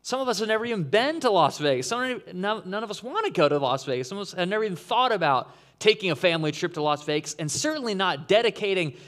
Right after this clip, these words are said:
entire portions of our family budget or our church budget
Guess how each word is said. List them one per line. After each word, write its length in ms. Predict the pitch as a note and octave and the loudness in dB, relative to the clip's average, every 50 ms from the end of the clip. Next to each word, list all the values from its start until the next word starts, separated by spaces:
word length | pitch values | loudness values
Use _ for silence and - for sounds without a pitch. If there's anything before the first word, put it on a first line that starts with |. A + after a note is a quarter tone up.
| - - _ | -20 -14 _
entire 400 | - F3 E3 - - A#3 A3+ G#3 | -8 -6 -6 -6 -6 -2 -2 -2
portions 520 | E3+ - - G3 A3 A3 A3 - A3 F#3 - | -2 0 0 2 2 2 2 -2 -4 -6 -4
of 180 | - E3 D3+ D#3 | -4 -4 -2 0
our 140 | D3+ C#3+ | 0 0
family 460 | C3 - - G3 F#3 G#3+ A3 A3+ A3 G3 | 0 -2 -4 -4 -2 -2 -2 -4 -4 -2
budget 420 | D#3+ G3+ F#3+ G#3 F#3+ A3+ A3 - | -2 0 0 0 0 0 0 0
or 200 | - F3 D#3+ D3+ | 0 -2 0 0
our 100 | C#3+ C3 | 0 0
church 460 | B2+ - - - B3+ C#4+ D4 - - - | -2 -4 -4 -4 -2 -4 -4 -6 -8 -6
budget 420 | D3 C3 B2+ B2 C3+ C3+ A#2+ - | -4 -4 -4 -2 -4 -4 -6 -8